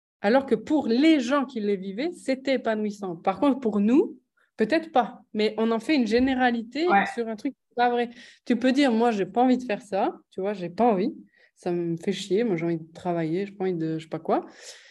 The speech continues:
Speaker 1: Mais ma grand-mère, elle a surkiffé sa vie.
Speaker 2: Mm.
Speaker 1: Surkiffé sa vie.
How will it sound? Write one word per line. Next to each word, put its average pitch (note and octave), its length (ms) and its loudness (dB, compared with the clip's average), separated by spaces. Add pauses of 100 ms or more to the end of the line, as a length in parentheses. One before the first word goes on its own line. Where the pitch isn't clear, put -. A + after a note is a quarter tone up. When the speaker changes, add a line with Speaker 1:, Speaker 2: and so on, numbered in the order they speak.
(160)
Speaker 1:
Mais A3+ 420 2 (100)
ma F#3 200 -4
grand-mère, G#3+ 380 -8
elle F3 180 -8
a G#3+ 140 -10 (160)
surkiffé D#4 1160 4
sa C#4 200 4
vie. B3 200 0 (720)
Speaker 2:
Mm. G#3 160 -6 (300)
Speaker 1:
Surkiffé C4 840 0
sa G#3 200 0
vie. G3 160 -4